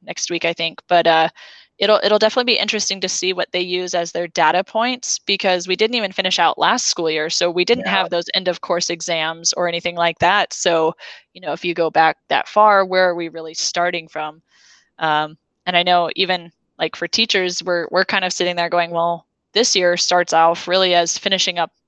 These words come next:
Speaker 1: last year."
Speaker 2: Well,
Speaker 1: So
Speaker 2: and, and let me bring that up, right? Because you teach Russian one, two, and three.
Speaker 1: Yeah.
Speaker 2: And so you had to cut last year short at the end of Russian one and two.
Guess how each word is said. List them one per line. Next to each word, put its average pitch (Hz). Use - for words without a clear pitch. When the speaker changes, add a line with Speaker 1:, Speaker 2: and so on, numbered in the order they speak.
Speaker 1:
last 208
year." -
Speaker 2:
Well, 180
Speaker 1:
So 175
Speaker 2:
and, -
and 190
let 262
me 226
bring 175
that 175
up, 220
right? 135
Because 139
you 190
teach 151
Russian 135
one, 160
two, 139
and 127
three. 131
Speaker 1:
Yeah. 131
Speaker 2:
And 127
so 135
you 151
had 147
to 123
cut 170
last 135
year 117
short 113
at 117
the 131
end 131
of 113
Russian 120
one 113
and 101
two. 113